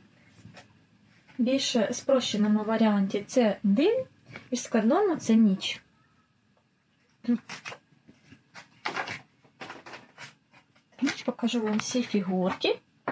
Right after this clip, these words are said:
Насправді в цю гру можна починати грати уже з одного року, просто нанизуючи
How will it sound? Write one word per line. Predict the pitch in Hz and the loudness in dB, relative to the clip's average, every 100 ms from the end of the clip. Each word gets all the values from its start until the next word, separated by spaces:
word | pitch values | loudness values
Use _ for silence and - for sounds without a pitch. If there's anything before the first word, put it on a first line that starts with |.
| - - - - - - - - - - - - - - - - - - - - - - | -8 -8 -4 -6 -4 -6 -6 -8 -20 -20 -20 -20 -14 -10 -8 -10 -14 -8 -8 -6 -14 -4
Насправді | 254 - 539 453 285 | -4 0 0 2 0
в | |
цю | - 320 | 0 0
гру | 285 440 587 | 2 2 2
можна | 330 359 262 | 0 0 0
починати | 240 - 262 277 - | 0 2 4 2 2
грати | 214 240 359 - 302 | 2 4 2 2 -2
уже | - 233 320 359 220 | 0 0 2 4 2
з | - | 2
одного | 285 294 240 247 294 226 | 2 4 4 4 4 2
року, | 190 - 233 - - - | 2 0 -4 -6 -14 -6
просто | 349 466 - 277 | 2 2 4 2
нанизуючи | 240 247 453 381 302 - 247 | 4 4 4 2 0 2 0